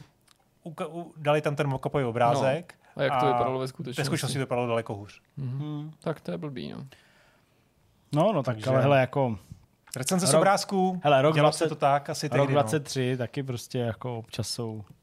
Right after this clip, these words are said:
Speaker 3: u textů recenze prostě obrázky jako od distributora nebo, nebo od vydavatele, že jo? Prostě taky třeba neodpovídají vůbec rádi.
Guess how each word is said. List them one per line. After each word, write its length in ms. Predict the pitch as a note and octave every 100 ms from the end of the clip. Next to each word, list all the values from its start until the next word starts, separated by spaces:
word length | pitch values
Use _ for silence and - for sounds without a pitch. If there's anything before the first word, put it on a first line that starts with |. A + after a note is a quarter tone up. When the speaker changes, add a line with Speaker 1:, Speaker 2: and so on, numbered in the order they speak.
| _ _ _ _ _ _ _ -
Speaker 3:
u 300 | A#2 A2 A2 -
textů 340 | A#2 - B2
recenze 480 | A#2 - A#2 A2+ A2+
prostě 380 | A2+ G#2+ - A#2+
obrázky 600 | A2 A2+ G#2+ - A#2+ A2+
jako 460 | G#2+ - B2 A#2
od 140 | A2 A2
distributora 720 | A2+ - A2+ A2 A#2 A2+ A2+
nebo, 280 | A#2+ A#2+
nebo 140 | A#2+ A#2+
od 120 | A#2+
vydavatele, 560 | A#2 A#2 A2+ - A2+ G#2+
že 120 | B2
jo? 80 | A#2
Prostě 260 | - - -
taky 180 | A2+
třeba 180 | C3 B2
neodpovídají 440 | A2+ G#2+ A2+ A2+ A2+
vůbec 200 | A#2 B2
rádi. 380 | C3 - -